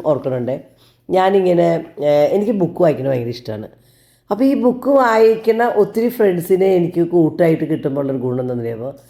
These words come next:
നമ്മൾക്ക് സംസാരിക്കാൻ ഭയങ്കര എളുപ്പമാണ്. ബുക്കുകളെ പറ്റി നമുക്ക് ഒത്തിരി സംസാരിക്കാൻ പറ്റും.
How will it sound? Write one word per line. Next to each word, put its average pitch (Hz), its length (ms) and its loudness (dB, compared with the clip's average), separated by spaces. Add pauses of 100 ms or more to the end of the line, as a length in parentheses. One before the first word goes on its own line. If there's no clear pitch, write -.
(400)
നമ്മൾക്ക് 170 420 2
സംസാരിക്കാൻ 170 800 -2
ഭയങ്കര 151 400 -2
എളുപ്പമാണ്. 147 480 0
ബുക്കുകളെ 165 400 2
പറ്റി 127 220 -6
നമുക്ക് 127 280 -2
ഒത്തിരി 127 240 -8
സംസാരിക്കാൻ 113 460 -8
പറ്റും. - 220 -14